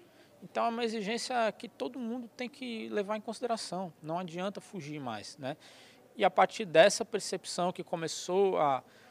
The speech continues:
a se assentar em dois mil e dez, dois mil e onze, é que, é, é, ou do, desde dois mil e nove mesmo, já foram assinados vários acordos com as empresas. Então,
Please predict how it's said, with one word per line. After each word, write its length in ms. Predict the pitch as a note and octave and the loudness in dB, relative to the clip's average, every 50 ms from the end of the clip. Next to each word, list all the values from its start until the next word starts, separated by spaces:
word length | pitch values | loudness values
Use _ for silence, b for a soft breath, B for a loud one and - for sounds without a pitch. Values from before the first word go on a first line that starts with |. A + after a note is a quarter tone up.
| B B B B B B - | B B B B B B -12
a 100 | - C3 A#2+ | -8 -8 -6
se 200 | - - - - | -6 -4 -2 0
assentar 680 | C3+ B2 - - D#3+ C#3 A#2+ - - C3+ C#3 D3+ D3+ C#3+ | 0 0 -2 -4 -6 -8 -6 -2 0 2 4 4 4 2
em 80 | C3+ B2 | 0 -2
dois 160 | B2+ B2 A#2+ | -6 -8 -10
mil 120 | C3 A#2+ | -10 -10
e 20 | A2 | -6
dez, 400 | A2+ B2 D3 D3+ D3 C#3 C#3 B2+ | -2 2 4 4 4 4 2 0
dois 100 | B2 A#2+ | -6 -8
mil 160 | B2 A#2+ A#2 | -8 -10 -8
e 40 | A#2+ | -6
onze, 440 | A#2+ C#3 D3+ D#3 E3 E3+ D3+ E3+ D3+ - B B B B B B B - - - | -6 -4 -2 -2 -4 -4 -6 -8 -12 -14 B B B B B B B -20 -16 -12
é 80 | B2+ | -12
que, 380 | A#2+ - - - D#3+ D3 D3 C3+ - - _ _ - - | -12 -12 -10 -8 -6 -6 -6 -6 -10 -16 _ _ -12 -10
é, 60 | B2 | -8
é, 480 | B2 - C3+ B2 A2+ G#2+ G#2+ A2+ C3+ - | -8 -8 -8 -8 -8 -8 -8 -10 -12 -12
ou 140 | D#3 B2+ B2+ | -12 -10 -10
do, 120 | C#3 D#3 - - D3 | -10 -12 -12 -12 -16
desde 280 | C#3 C3 C3+ D3+ E3 D#3+ | -10 -6 -4 -4 -4 -4
dois 140 | F#3 D#3+ D3+ | -4 -6 -4
mil 140 | D#3 C#3 | -6 -8
e 20 | B2+ | -8
nove 280 | A#2+ B2 C#3+ C#3+ B2+ | -4 -2 -2 -2 -2
mesmo, 280 | C3 C3+ D3 E3 E3 - B B B B B B B B - B2+ | -4 -4 -6 -6 -6 -8 B B B B B B B B -8 -2
já 160 | A#2 C#3+ F3 | 0 0 0
foram 460 | - - - - D#3 C#3+ D3+ D#3 D#3+ | 0 -2 -10 -4 -2 0 2 2 0
assinados 500 | E3 - - - F#3+ D3+ C#3+ D3 C3 B2 | 0 -2 -4 -6 -6 -4 -4 -4 -6 -4
vários 400 | B2+ C3 C3 C#3+ D3 D3 C#3+ D#3+ | -2 2 2 4 2 2 0 -2
acordos 560 | D#3 - - - C#3+ C#3 C#3+ C#3 C3+ C3 B2+ | -6 -6 -6 -6 -4 -2 0 -2 -2 -4 -6
com 120 | - - C3 | -12 -12 -12
as 100 | A#2+ C3+ | -10 -10
empresas. 520 | E3 - - - C#3 C3+ C3+ C3+ A#2+ A#2 | -12 -12 -6 -4 -2 -2 -2 -2 -4 -8
Então, 240 | B2+ B2 - D3 D#3+ | -10 -8 -8 -8 -8